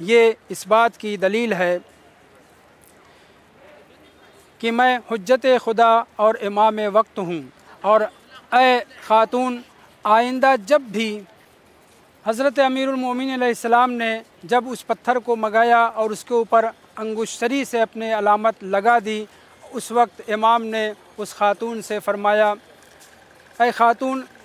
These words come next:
जो भी मेरे बाद इमामत का दावेदार हो, तुम इस पत्थर को उसके पास ले जाना। जो भी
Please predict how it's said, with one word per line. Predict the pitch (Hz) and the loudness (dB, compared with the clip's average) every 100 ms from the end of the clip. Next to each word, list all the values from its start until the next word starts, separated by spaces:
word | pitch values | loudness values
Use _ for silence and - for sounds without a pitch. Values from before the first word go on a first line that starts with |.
| - - | -20 -20
जो | 156 254 302 | -8 -2 0
भी | 226 254 | 0 -6
मेरे | 247 220 240 247 254 | -6 -2 0 2 2
बाद | 208 220 220 - - - - - | 4 4 2 -2 -18 -20 -20 -10
इमामत | 202 214 233 262 262 - | -6 0 2 2 -2 -4
का | 254 233 | 0 2
दावेदार | 202 202 202 220 202 214 233 | 2 0 2 0 2 4 4
हो, | 196 196 190 - - - | 2 -4 -6 -10 -20 -10
तुम | 262 269 - | -6 -6 -6
इस | 233 - | -12 -6
पत्थर | 226 220 - 247 | -6 -4 -2 -2
को | 240 220 | 0 -2
उसके | 208 - 220 | -4 -4 -6
पास | - 196 208 214 - | -2 2 2 0 -6
ले | 196 247 | 0 0
जाना। | 214 202 202 196 190 _ - _ | 2 0 0 -4 -6 _ -20 _
जो | 156 262 302 | -6 -2 -2
भी | 220 254 | -4 -8